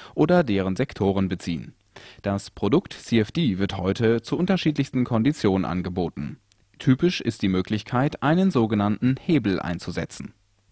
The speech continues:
Der Anleger hinterlegt beim Kauf der C F Ds nur einen geringen Anteil des benötigten Geldes bei der Bank, in unserem Beispiel fünf Prozent. Den Restbetrag finanziert er durch einen Kredit.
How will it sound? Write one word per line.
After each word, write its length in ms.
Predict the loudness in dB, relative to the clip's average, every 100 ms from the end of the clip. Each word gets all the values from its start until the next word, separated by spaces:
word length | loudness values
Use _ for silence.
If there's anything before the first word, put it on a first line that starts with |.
| _ _ _ _ _ _ -4
Der 280 | -2 -2
Anleger 560 | 0 2 2 2 4 4
hinterlegt 460 | 2 2 0 0 -2
beim 180 | -2
Kauf 300 | 0 0 2
der 120 | 2 -2
C 220 | 0 -2
F 100 | 0
Ds 300 | -4 -4 -2
nur 160 | 0
einen 160 | 2 0
geringen 420 | 0 2 2 2
Anteil 460 | 2 -2 0 0 0
des 160 | -4
benötigten 680 | -2 0 0 -2 -6 -4 -4
Geldes 420 | -2 -2 -2 -4
bei 140 | -4 0
der 120 | 2
Bank, 400 | 2 -2 -6 -8
in 140 | -4
unserem 280 | -2 0 0
Beispiel 460 | 2 0 -2 -4 -4
fünf 320 | -4 -8 -6
Prozent. 640 | -4 -2 -2 -4 -6 -16 -20 -20 -20 -20 0
Den 180 | 4 4
Restbetrag 800 | 2 -2 0 0 0 -2 -2 0
finanziert 480 | 2 2 2 0 2
er 100 | 2
durch 240 | 2 0
einen 240 | -4 -6
Kredit. 480 | -4 0 0 -2 -8